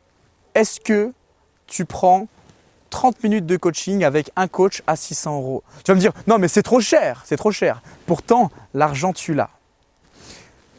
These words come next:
Donc on va essayer de comprendre ensemble pourquoi la personne te dit c'est trop cher. Pourquoi ?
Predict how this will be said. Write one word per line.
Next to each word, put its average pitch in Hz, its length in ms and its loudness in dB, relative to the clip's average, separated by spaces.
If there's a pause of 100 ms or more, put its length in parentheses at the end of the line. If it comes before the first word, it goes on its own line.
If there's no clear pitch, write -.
(320)
Donc 196 260 0
on 202 140 0
va 226 140 6
essayer 294 180 0
de 220 60 -4
comprendre 220 400 0
ensemble 185 520 -4 (380)
pourquoi 180 720 2
la 156 100 2
personne 165 300 -2
te 156 100 -8
dit 147 140 -6
c'est - 100 -4
trop - 200 -8
cher. 120 440 -4 (1160)
Pourquoi ? - 540 0